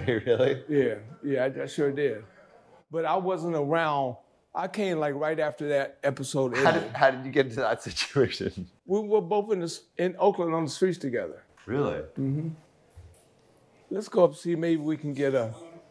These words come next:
Speaker 2: picture of the, of the sanctuary.
Speaker 1: Yeah.
Speaker 2: I actually gave the sermon here. This is the church. I gave the sermon on s-,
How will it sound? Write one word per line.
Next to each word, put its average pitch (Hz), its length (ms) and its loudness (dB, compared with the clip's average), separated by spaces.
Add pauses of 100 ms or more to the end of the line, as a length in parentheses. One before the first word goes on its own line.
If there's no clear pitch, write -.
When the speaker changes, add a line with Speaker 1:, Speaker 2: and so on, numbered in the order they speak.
(320)
Speaker 2:
picture 180 340 -4
of 151 180 -2
the, 131 260 -4 (1500)
of 156 140 4
the 131 80 -8
sanctuary. 120 800 -2 (140)
Speaker 1:
Yeah. - 160 -8 (1080)
Speaker 2:
I 165 160 0
actually 208 220 -2
gave 170 220 0
the 147 80 -4
sermon 156 440 0
here. 143 140 -4
This 151 220 -4
is 131 80 -10
the 120 100 -8
church. 160 260 0
I 127 80 -2
gave 143 220 2
the 127 80 -4
sermon 151 380 -2
on 120 180 -8
s-, - 200 -14